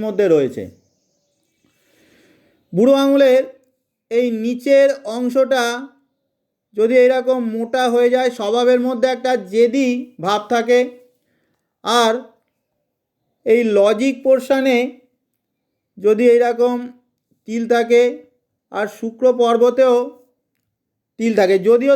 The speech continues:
তিল দুটো বেশ হালকা হালকাই রয়েছে। এদের জীবনে একটা সংগ্রাম থাকে, প্রেম সম্পর্ক, বিবাহে সমস্যা আসে, অনেক সময়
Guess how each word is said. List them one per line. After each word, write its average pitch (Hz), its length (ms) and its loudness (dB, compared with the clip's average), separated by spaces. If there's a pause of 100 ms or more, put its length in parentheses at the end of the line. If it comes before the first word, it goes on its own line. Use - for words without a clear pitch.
তিল 247 220 -4
দুটো 254 260 0 (1300)
বেশ 240 200 2
হালকা 220 400 -2
হালকাই 240 400 0
রয়েছে। 170 400 0 (2500)
এদের 240 260 4
জীবনে 254 360 -4
একটা 262 200 -4 (120)
সংগ্রাম 226 440 -6
থাকে, 143 260 -4 (120)
প্রেম 233 300 2
সম্পর্ক, 240 520 -2 (200)
বিবাহে 240 340 0 (220)
সমস্যা 240 500 -4
আসে, 240 240 0 (360)
অনেক 240 260 -4
সময় 262 320 -4